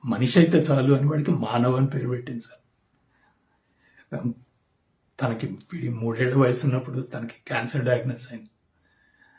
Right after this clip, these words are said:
చచ్చిపోతానని తెలిసి మా ఇద్దరిని ఒళ్ళో పడుకోబెట్టుకొని చెప్పింది సార్ నాతో, "రామ్, వీడు చదువులో ఫెయిల్ అయినా పర్వాలేదు, ఆటల్లో ఫెయిల్ అయినా పర్వాలేదు, కానీ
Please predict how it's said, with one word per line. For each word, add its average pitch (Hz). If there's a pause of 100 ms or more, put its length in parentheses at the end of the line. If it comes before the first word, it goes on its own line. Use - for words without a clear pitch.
(240)
చచ్చిపోతానని 151
తెలిసి 139
మా 123
ఇద్దరిని 135
ఒళ్ళో 139
పడుకోబెట్టుకొని 143 (1200)
చెప్పింది -
సార్ 135
నాతో, 120 (1000)
"రామ్, 117 (1400)
వీడు 139
చదువులో 143
ఫెయిల్ 160
అయినా 151
పర్వాలేదు, 143
ఆటల్లో 139
ఫెయిల్ 143
అయినా 143
పర్వాలేదు, 139
కానీ 147